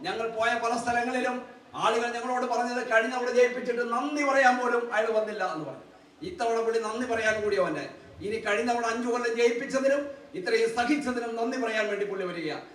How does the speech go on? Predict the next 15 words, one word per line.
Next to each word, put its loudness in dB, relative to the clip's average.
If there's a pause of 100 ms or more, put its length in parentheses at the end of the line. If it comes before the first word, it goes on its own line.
(160)
ഇനി -2
ഒരിക്കലും 2
വരേണ്ടി 0
വരില്ല 0
എന്നറിയാം. -6 (420)
പ്രിയമുള്ളവരെ, 0 (320)
ഞാൻ 0
ദീർഘിപ്പിക്കുന്നില്ല. -4 (140)
ശ്രീ 0
ഫ്രാൻസിസ് -4
ജോർജ് 2 (560)
നമുക്ക് -2 (100)
സൗമ്യമായ 2
രാഷ്ട്രീയത്തിന്റെ 0
മുഖമാണ്. -8